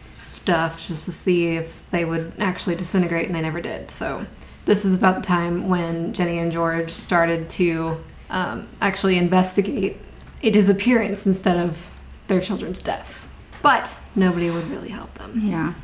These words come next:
Speaker 2: So another, so a couple weird,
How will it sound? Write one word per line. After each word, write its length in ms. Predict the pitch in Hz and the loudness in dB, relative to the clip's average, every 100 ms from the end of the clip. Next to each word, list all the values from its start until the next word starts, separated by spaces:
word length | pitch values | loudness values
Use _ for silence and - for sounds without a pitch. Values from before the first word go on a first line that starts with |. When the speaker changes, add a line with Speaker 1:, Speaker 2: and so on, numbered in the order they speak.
| - - | -16 -10
Speaker 2:
So 300 | - 214 208 | 2 4 6
another, 760 | 202 202 214 220 220 214 208 | 6 8 6 8 8 8 6
so 280 | 196 - 196 | 4 6 6
a 60 | 190 | 6
couple 420 | - 226 220 208 | 2 2 4 4
weird, 720 | 185 190 190 185 180 180 196 | 6 8 8 8 8 6 4